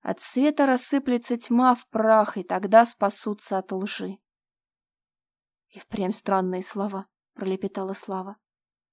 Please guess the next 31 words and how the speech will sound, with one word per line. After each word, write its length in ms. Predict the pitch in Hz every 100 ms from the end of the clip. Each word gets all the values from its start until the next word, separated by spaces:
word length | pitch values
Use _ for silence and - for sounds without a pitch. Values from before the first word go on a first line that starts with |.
| _ _ _
Да, 320 | 202 202 190 - _ _
тихо 380 | _ - 247 240
вымолвила 520 | 208 190 185 185 185
Мира. 380 | 185 202 185 196 - _ _ _ _ _ -
Но 60 | 202
я 100 | 220
чувствую, 460 | - 262 - 190
что 240 | 190 - 226
именно 300 | 233 233 226
эта 200 | 226 233
фраза 380 | - 220 202
будет 280 | 180 185 190
ключом 420 | - 202 - 240
к 80 | 233
твоему 340 | - 202 214 214
спасению, 640 | - 202 - 208 196 185
малышка. 560 | 180 180 180 - - 302 _ _ _ _ -
Возможно, 520 | 196 220 226 220 214
эти 220 | 214 214
слова 380 | 208 220 220 240
смогут 380 | 233 226 214 -
разъяснить 560 | 202 208 208 240 233
тебе 220 | - 208
северные 520 | 202 - 226 220 214 214
волхвы. 580 | 214 220 - 214 175 - - -
Ты 80 | 220
непременно 520 | 220 220 233 247 233
спроси 480 | - 233 233 - 247
их 200 | 208 208
об 160 | 190
этом. 340 | 185 339 202